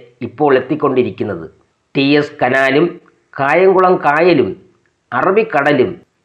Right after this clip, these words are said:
സംഗമിക്കുന്ന ബീച്ചിനോട് ചേർന്ന് അഴിമുഖത്തിന് കുറുകെ വർണ്ണ കാഴ്ച ഒരുക്കി ഏഷ്യയിലെ തന്നെ ഏറ്റവും വലിയ ബോസ്ട്രിങ് ആർച്ച് പാലവുമുണ്ട്.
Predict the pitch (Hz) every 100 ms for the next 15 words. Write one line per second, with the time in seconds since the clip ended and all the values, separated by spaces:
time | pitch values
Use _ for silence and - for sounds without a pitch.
0 | _ 131 156 185 185 185 175 170 156 120
1 | 143 151 185 185 180 170 147 147 151 202
2 | - - _ _ _ _ - 143 190 208
3 | 202 196 190 - 147 175 180 151 - -
4 | - _ _ _ _ _ _ _ 117 123
5 | 175 202 202 139 131 151 160 196 160 135
6 | 127 - 160 190 - _ _ _ _ _
7 | _ _ - 123 165 - 247 226 202 160
8 | 147 127 107 - _ 120 151 170 - 226
9 | 214 175 151 147 120 - - - _ _
10 | _ _ - 123 165 - 175 170 170 -
11 | - _ _ - 131 170 190 - 135 123
12 | 135 135 123 104 90